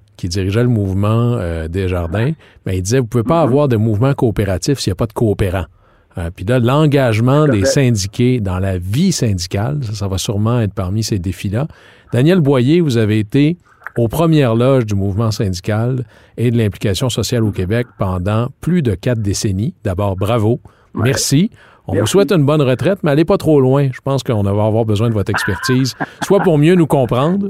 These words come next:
Speaker 1: ou pour avoir une meilleure idée d'où il faut aller.
Speaker 2: Parfait. Je vous remercie, M.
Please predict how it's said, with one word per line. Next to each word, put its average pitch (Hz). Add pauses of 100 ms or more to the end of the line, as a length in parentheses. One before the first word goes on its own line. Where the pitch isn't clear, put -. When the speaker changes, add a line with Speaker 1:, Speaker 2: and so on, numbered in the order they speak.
Speaker 1:
ou 131
pour 147
avoir 151
une 151
meilleure 151
idée 127
d'où 120
il 107
faut 120
aller. 92 (1200)
Speaker 2:
Parfait. 165
Je 147
vous 165
remercie, 175
M. 196